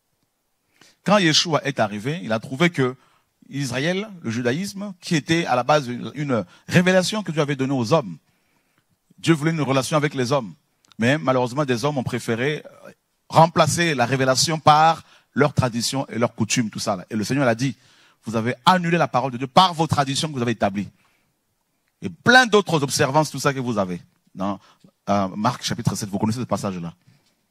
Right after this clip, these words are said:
Eh bien, c'est ce que, c'est ce qui se passe. Regardez bien, à chaque fois que le Seigneur va susciter un homme et une femme pour un réveil, à la mort du visionnaire, de la visionnaire, ceux qui étaient autour, tout ça, ils vont mettre en place un système,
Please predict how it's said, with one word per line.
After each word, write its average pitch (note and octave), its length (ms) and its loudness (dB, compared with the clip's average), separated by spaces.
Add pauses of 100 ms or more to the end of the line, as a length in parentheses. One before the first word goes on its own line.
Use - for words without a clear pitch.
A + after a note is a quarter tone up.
(760)
Eh E2+ 80 -10
bien, F2 100 -4
c'est G2+ 120 -4
ce - 100 -10
que, F#2+ 240 -8 (120)
c'est - 160 -12
ce G2+ 60 -8
qui - 60 -14
se - 120 -10
passe. - 400 -14 (1040)
Regardez C#3+ 320 -4
bien, E3+ 120 -2
à - 20 -4
chaque D#3 160 -10
fois D3+ 100 -8
que C#3 60 -8
le B2 80 -8
Seigneur C3 220 -4
va B2 100 -6
susciter A2 360 -10
un A2 140 -8
homme A2 140 -6
et A2 40 -6
une G2 80 -6
femme G2+ 300 -6
pour G2 180 -6
un G2 60 -2
réveil, G#2 400 -4 (340)
à A2 120 -6
la G#2+ 120 -2
mort D3+ 300 -2
du G#2 220 -8
visionnaire, G#2 500 -6
de A#2 60 -12
la G2+ 80 -6
visionnaire, A2+ 420 -6 (340)
ceux - 140 -8
qui C3+ 100 -6
étaient B2+ 140 -4
autour, D3+ 340 -2
tout A#2+ 100 -8
ça, C#3 420 -2
ils B2 120 -2
vont B2 160 -4
mettre C#3 240 -4
en A2 40 -4
place A#2+ 200 -4
un G#2+ 60 -6
système, A#2+ 500 -8